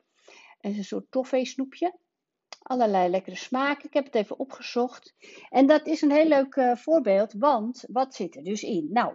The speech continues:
gaan we... Isomalt, maltiton,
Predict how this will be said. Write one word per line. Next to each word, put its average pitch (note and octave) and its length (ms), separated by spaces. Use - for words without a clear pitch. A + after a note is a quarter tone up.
gaan - 380
we... A3 240
Isomalt, G3+ 920
maltiton, G3 1040